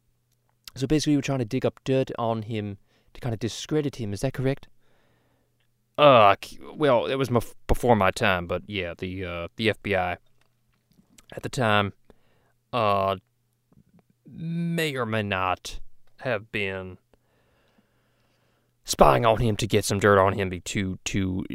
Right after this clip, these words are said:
discredit the, uh, the movement that he was trying to do. Uh, I mean, there's no other op-, you know, there's no other reasonable explanation for that. And, uh, I cannot defend my colleagues, uh, my pri-, my previous colleagues for,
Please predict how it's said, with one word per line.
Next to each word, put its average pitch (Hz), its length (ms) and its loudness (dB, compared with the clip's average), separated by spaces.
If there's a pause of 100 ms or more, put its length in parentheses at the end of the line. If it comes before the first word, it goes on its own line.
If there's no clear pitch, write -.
(120)
discredit 110 540 2
the, 92 380 -6
uh, 92 260 -4
the 98 140 -4
movement 98 480 -2
that 92 140 -4
he 95 100 -10
was 90 140 -14
trying 95 260 -2
to 87 80 -8
do. 87 300 -10
Uh, 92 320 -8 (120)
I 82 160 -10
mean, 113 180 -8
there's 135 260 4
no 120 280 4
other 104 320 -2
op-, 110 300 -2
you 120 80 -10
know, 98 140 -8
there's 110 240 -4
no 110 180 -4
other 104 240 -4 (160)
reasonable 113 420 -6
explanation 107 580 -4
for 117 340 -10
that. 117 260 -6 (1200)
And, 104 340 -6
uh, 98 340 2 (200)
I 110 120 0
cannot 104 360 -2
defend 104 300 -4
my 92 160 0
colleagues, 95 800 -2
uh, 98 120 -4
my 92 200 -10
pri-, 110 360 4
my 92 160 -8
previous 104 480 -2
colleagues 82 560 -6
for, 85 320 -12